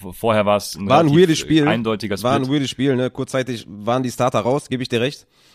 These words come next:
Speaker 2: Aber ich glaub, in Neutral Zone hat Clement, da müsste ich jetzt nochmal gucken, hab ich jetzt mir leider nicht aufgeschrieben, aber war schon so, dass es, glaub ich, sechzig, nee, war es siebzig dreißig oder so? Sechzig,
Speaker 1: Sieb-,
Speaker 2: nee.
Speaker 1: siebzig dreißig, ja.
Speaker 2: Siebzig dreißig, ja.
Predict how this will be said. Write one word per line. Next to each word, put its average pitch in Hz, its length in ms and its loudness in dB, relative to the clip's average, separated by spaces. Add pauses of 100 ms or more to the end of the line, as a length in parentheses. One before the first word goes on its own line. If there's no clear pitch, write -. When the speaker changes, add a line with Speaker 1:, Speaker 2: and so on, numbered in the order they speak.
(140)
Speaker 2:
Aber 120 220 -2
ich 123 80 -4
glaub, 131 220 0
in 113 400 0
Neutral 147 360 -2
Zone 135 640 -2
hat - 240 -4
Clement, 131 560 -4
da - 140 -8
müsste 113 160 -6
ich - 60 -12
jetzt 113 80 -8
nochmal 113 160 -4
gucken, 107 200 -10
hab 107 140 -6
ich - 60 -14
jetzt - 260 -14
mir 110 160 -4
leider 110 220 -2
nicht 107 100 -6
aufgeschrieben, 107 520 -8 (260)
aber 117 240 4
war 135 160 6
schon 131 600 0 (120)
so, 127 320 -2
dass 120 220 -2
es, 113 100 -14
glaub 117 200 -2
ich, 113 60 -8
sechzig, 123 320 -8 (480)
nee, 143 260 0
war 143 100 2
es 127 60 -8
siebzig 143 300 -10
dreißig 139 300 -8
oder 135 160 -4
so? 123 80 -8
Sechzig, 135 260 -8
Speaker 1:
Sieb-, 139 160 -8
Speaker 2:
nee. 131 140 -2
Speaker 1:
siebzig 147 300 -8
dreißig, 117 400 -2
ja. 104 360 -6
Speaker 2:
Siebzig 113 300 -12
dreißig, 101 380 -10
ja. 101 180 -6